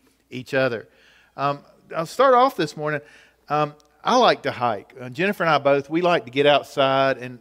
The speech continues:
don't you think we live in, like, one of the most beautiful places in the world? Um, love it. Love getting outside.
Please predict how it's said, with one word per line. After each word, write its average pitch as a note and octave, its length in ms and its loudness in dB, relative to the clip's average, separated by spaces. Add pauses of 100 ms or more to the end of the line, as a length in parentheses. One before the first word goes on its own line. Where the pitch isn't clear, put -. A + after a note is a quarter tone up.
(120)
don't G#3 240 -6
you F3 80 -10
think E3 300 -8
we C#3+ 140 -6
live C#3+ 240 0
in, C3 60 -12
like, B2 180 -8
one C#3+ 100 -10
of B2+ 80 -12
the - 20 -8
most B2 200 -12
beautiful C#3 360 -6
places B2+ 460 -6
in A#2+ 60 -16
the A#2 80 -14
world? A#2+ 380 -6 (840)
Um, B2 260 -6 (300)
love D#3 380 4
it. A#2 200 -6
Love D3+ 340 2
getting D3 220 0
outside. D3 640 0